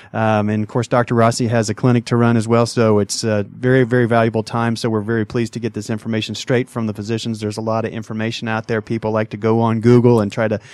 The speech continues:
diagnose themselves, get their information, and here we're giving you the real deal straight from the experts. So we'll just go ahead and get started. Uh, I'm gonna kinda start with you, Doctor Bennett, um, since as a, as a man, I'll probably end up seeing you at some point in time and, and, uh, either getting screening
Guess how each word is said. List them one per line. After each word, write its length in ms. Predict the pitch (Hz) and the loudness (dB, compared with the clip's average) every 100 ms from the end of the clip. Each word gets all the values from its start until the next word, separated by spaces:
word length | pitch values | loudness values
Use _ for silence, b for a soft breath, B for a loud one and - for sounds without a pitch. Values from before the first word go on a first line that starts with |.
| B B | B B
diagnose 520 | 127 123 120 120 123 | 0 2 4 4 4
themselves, 500 | 120 113 120 120 113 - - | 0 0 2 2 0 -10 -6
get 160 | 123 | -4
their 120 | 120 | 0
information, 600 | 117 120 117 117 120 120 | 0 0 0 0 0 -2
and 120 | 107 101 | -4 -2
here 220 | 120 113 | 0 2
we're 120 | 113 | 2
giving 280 | 117 113 113 | 2 2 0
you 80 | 107 | 0
the 80 | |
real 260 | 107 113 113 | 0 2 2
deal 200 | 110 110 | 0 -2
straight 280 | - 117 156 | -2 -2 -2
from 140 | 107 | -4
the 100 | 101 | -4
experts. 460 | 110 117 - 107 - | -4 -4 -4 -4 -2
So 80 | 113 | -6
we'll 80 | |
just 160 | 120 117 | -4 -4
go 80 | 123 | -4
ahead 140 | 117 | -4
and 100 | 107 | -4
get 160 | 107 98 | -4 -6
started. 480 | - 123 127 107 104 B B B B | 0 2 2 0 -2 B B B B
Uh, 180 | 113 113 | -4 0
I'm 100 | 131 | 2
gonna 160 | 131 | 2
kinda 300 | 117 139 127 | 2 0 0
start 300 | 110 - 127 | -2 0 2
with 180 | 107 113 | 2 0
you, 100 | 139 | 0
Doctor 320 | 143 113 107 | 2 2 0
Bennett, 400 | 107 113 110 120 - B B B | -2 0 0 0 -4 B B B
um, 420 | 107 107 107 - | -2 0 -2 -6
since 380 | - 123 110 - | -4 -2 -2 -6
as 240 | - 123 117 | -4 -2 0
a, 360 | 110 107 104 - | 2 2 0 -2
as 180 | 120 | -2
a 60 | 110 | 0
man, 260 | 120 123 117 | 0 2 2
I'll 100 | 104 | 2
probably 460 | 135 123 117 113 | 2 2 2 0
end 220 | 127 131 | 0 2
up 160 | 123 110 - - - - - _ | 2 2 -4 -20 -20 -20 -20 _
seeing 360 | - - 160 143 | -8 2 4 6
you 180 | 139 135 | 8 6
at 80 | |
some 200 | - 135 | 4 0
point 280 | 123 135 120 | 2 0 0
in 120 | 110 | -2
time 460 | 120 131 127 127 123 | -2 0 2 2 2
and, 220 | 113 107 - | 2 0 -2
and, 400 | 113 110 110 110 | -2 -2 0 0
uh, 240 | 107 107 | 2 2
either 280 | 104 127 120 | 2 2 2
getting 260 | 110 110 95 | 0 -2 -4
screening 560 | - 143 143 139 135 | -2 0 2 0 -2